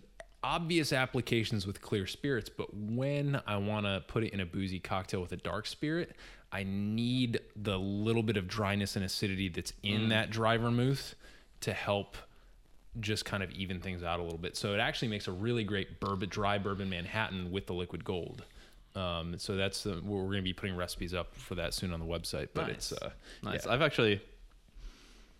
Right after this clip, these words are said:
Speaker 2: out of the, uh, the early bottles that you gave me, the, uh,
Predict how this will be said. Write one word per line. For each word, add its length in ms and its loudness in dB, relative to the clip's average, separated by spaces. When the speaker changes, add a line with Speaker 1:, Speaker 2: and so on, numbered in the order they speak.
Speaker 2:
out 160 6
of 140 0
the, 360 6
uh, 360 4
the 480 0
early 320 8
bottles 420 4
that 140 0
you 180 0
gave 300 0
me, 200 -4
the, 360 -4
uh, 40 -10